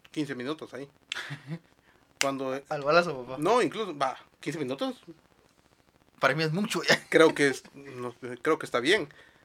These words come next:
Speaker 1: Por ejemplo, cuando a veces me dice, eh, eh, "Papá, bañame", que no sé qué. Yo en
Speaker 2: Ujú.
Speaker 1: cinco minutos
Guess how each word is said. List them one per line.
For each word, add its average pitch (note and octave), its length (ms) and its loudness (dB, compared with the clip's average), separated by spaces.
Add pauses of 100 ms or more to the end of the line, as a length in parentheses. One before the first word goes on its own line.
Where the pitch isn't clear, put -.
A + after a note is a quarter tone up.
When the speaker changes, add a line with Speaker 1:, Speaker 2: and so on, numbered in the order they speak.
(460)
Speaker 1:
Por C3 140 -2
ejemplo, C#3+ 300 -2
cuando B2+ 220 -4
a A2 40 -2
veces A#2 280 -6
me C#3+ 120 -4
dice, C#3 280 -6
eh, C3 160 -12 (220)
eh, A#2 340 -10
"Papá, G3+ 220 2
bañame", F3+ 360 -4
que D#3 80 -10
no F3 100 -12
sé - 60 -20
qué. A#3+ 80 -16 (540)
Yo B2+ 80 -2
en C3+ 60 -4
Speaker 2:
Ujú. D3+ 80 -8
Speaker 1:
cinco F3 260 -2
minutos E3+ 540 -4